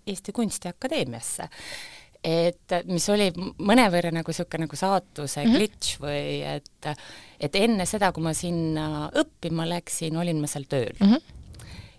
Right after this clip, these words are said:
Speaker 1: Ja sinna vahele jäid veel nagu mingi teatud aeg jäi sinna vahele, umbes viis aastat.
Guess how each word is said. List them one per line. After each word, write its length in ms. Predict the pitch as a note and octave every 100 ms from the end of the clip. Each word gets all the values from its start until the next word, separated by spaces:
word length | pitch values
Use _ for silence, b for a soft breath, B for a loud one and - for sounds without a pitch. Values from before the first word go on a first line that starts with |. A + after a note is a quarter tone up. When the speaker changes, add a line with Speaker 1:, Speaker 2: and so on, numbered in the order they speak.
| -
Speaker 1:
Ja 140 | D3+ D3
sinna 240 | G3 F#3
vahele 460 | E3 G3 E3+ C3 C#3
jäid 380 | D3+ E3 C#3 C3
veel 160 | C3
nagu 200 | C3+ C3+ C#3+
mingi 200 | D3+ -
teatud 380 | E3 D3+ C#3
aeg 300 | D3 D#3 B2+ C3
jäi 120 | B2+
sinna 220 | - C3+
vahele, 320 | D3+ C#3 B2
umbes 220 | C3 - -
viis 280 | E3 B2
aastat. 500 | C#3 A#2 - - -